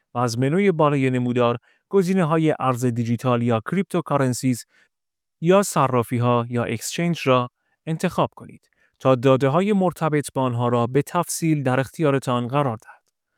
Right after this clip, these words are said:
با این حال، کاربرد دیگری که کوین مارکت کپ دارد، آموزش ارز دیجیتال رایگان برای کاربران سراسر دنیاست. مجموعه ابزارها و محتوایی که برای آموزش ارز دیجیتال در این وبسایت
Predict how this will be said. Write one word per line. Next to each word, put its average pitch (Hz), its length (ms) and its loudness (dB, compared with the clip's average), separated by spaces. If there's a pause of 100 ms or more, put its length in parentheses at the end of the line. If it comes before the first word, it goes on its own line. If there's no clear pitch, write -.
(380)
با 151 120 4
این 170 140 4
حال، 160 300 0
کاربرد 123 560 0
دیگری 120 420 -2
که 185 140 -4
کوین 180 360 -2
مارکت 135 380 0
کپ 117 240 -4
دارد، 120 320 0 (380)
آموزش 175 520 2
ارز 135 380 0
دیجیتال 117 520 -2
رایگان 120 640 0
برای 185 320 0
کاربران 123 640 0
سراسر 160 680 -2
دنیاست. 113 580 -8 (600)
مجموعه 165 640 2
ابزارها 120 600 0
و 117 100 2
محتوایی 113 640 0
که 113 180 -4
برای 127 360 2
آموزش 160 440 0
ارز 131 280 -2
دیجیتال 131 600 0
در 180 120 2
این 180 160 0
وبسایت 151 480 -2